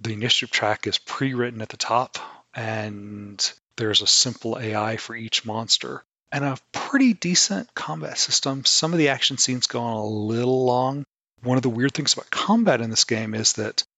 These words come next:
each monster type has a dial. So if you have four plants on the board, each plant will have six hit points.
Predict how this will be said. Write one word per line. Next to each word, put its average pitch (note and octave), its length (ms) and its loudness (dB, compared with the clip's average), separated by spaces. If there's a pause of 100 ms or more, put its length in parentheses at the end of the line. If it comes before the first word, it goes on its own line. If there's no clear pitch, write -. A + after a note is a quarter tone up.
(120)
each D3 320 0
monster A2+ 560 2
type A#2 340 -2
has B2+ 180 -4
a C3+ 60 0
dial. B2+ 420 0 (380)
So - 160 6
if - 120 0
you F3 100 6
have C#3 160 4
four A#2+ 300 0
plants A#2 420 -2
on G2+ 100 -6
the G2 60 -8
board, F2+ 420 -10 (260)
each C3+ 180 -2
plant A#2+ 220 -2
will A2 60 -8
have G#2+ 120 -2
six - 240 2
hit - 160 -8
points. - 480 -2